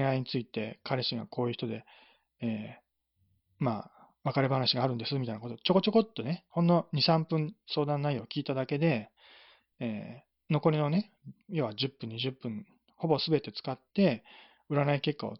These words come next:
伝えるっていう能力を鍛えてあると思うので、<laughs> できると思うよ。ね、その与えられた時間丸々使って、占い結果を一生懸命伝えようとするかもしれないけど、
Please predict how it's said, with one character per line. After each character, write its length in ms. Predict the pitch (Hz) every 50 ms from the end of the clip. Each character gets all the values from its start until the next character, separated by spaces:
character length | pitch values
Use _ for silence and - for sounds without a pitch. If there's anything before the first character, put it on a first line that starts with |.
| - - -
伝 160 | 147 139 139
え 60 | 139
る 80 | 151 165
っ 40 | 165
て 200 | - - - 113
い 120 | 110 113
う 140 | - - - _ _ _ _ _ _ _ _ _ -
能 200 | 165 185 233 214
力 240 | 165 139 - - 117
を 180 | 104 110 113 - _ _ _ _ _ - - -
鍛 80 | - 208
え 100 | 196 170
て 140 | - - -
あ 100 | 160 160
る 80 | 160 143
と 100 | - 107
思 160 | 117 123 120
う 20 |
の 120 | 107 101 113
で、 260 | 139 123 113 104 - - - - - - - _ _ _ _ _ _
<laughs> 580 | _ - - - - - - - - - - -
で 180 | 135 165 185
き 120 | - - 254
る 100 | 214 -
と 80 | -
思 140 | 110 101 101
う 20 | -
よ。 140 | 165 226 - _ _ _ _ _ _ _ - _ _ _ _ _ _ _ -
ね、 100 | 165 151
そ 240 | - - 160 156 160
の 80 | 156 - _ _ _ _ _ _ _ -
与 220 | - - 165 160
え 40 | 156
ら 100 | 156 151
れ 60 | 156
た 120 | 151 147 135
時 80 | 139
間 160 | - 147 143
丸 220 | 143 139 147 156 160
々 200 | 170 175 156 -
使 180 | - - -
っ 80 | 131 -
て、 480 | _ _ - 170 165 139 113 107 - -
占 260 | 135 123 123 123 120 120
い 40 |
結 160 | - - 123 -
果 60 | -
を 20 |
一 120 | 117 127 -
生 140 | - 160
懸 180 | 151 - - 156
命 100 | 120 - - - -
伝 120 | 147 143
え 20 | 143
よ 80 | 147
う 40 | 143
と 80 | - -
す 120 | - 151
る 80 | 147 -
か 80 | - 120
も 100 | 120 110
し 120 | - 117
れ 100 | 127 127
な 100 | 135 135
い 60 | 135
け 140 | - - 110
ど、 280 | 123 127 117 110 104